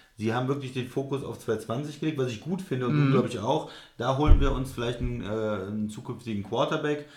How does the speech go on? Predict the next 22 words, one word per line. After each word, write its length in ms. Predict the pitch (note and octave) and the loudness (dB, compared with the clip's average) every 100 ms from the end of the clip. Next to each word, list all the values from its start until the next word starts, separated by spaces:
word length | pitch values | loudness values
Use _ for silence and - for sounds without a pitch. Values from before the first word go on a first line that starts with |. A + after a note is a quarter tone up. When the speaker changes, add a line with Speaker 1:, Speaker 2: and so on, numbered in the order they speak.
| - G2+ | -8 -2
Speaker 1:
Wir 140 | G#2+ | -2
gucken 200 | D3 C#3+ | -2 -2
uns 100 | A#2+ | -2
mal 160 | A#2 G#2+ | -2 0
Josh 220 | G#2 G#2 | 0 0
Rosen 280 | G#2 G2+ G2 | 0 0 -4
an, 160 | G2 - - G#2 | -8 -14 -10 -4
Josh 300 | G#2+ G#2 - - | -2 -4 -6 2
Rosen 500 | - G2+ A#2 C3 A#2+ | 2 4 4 4 0
an, 360 | G#2 A#2 E3+ E3+ | -4 -2 0 0
weil 180 | C3 B2+ | 0 0
er 160 | A#2 A2 | 0 0
günstig 380 | A#2+ C3 - | 0 -4 -4
zu 180 | - G2 | -2 -2
haben 360 | G#2+ C#3+ D#3 D3+ | -2 -2 -2 -2
war, 360 | D#3+ F3+ F#3 - - - | 0 0 -2 -8 -20 -6
weil 100 | - | -2
er 60 | A#2+ | 0
auf 80 | |
dem 80 | G#2+ | 2
Markt 280 | A2 C3+ - | 2 2 -2
ist. 200 | D3 C#3+ | -4 -4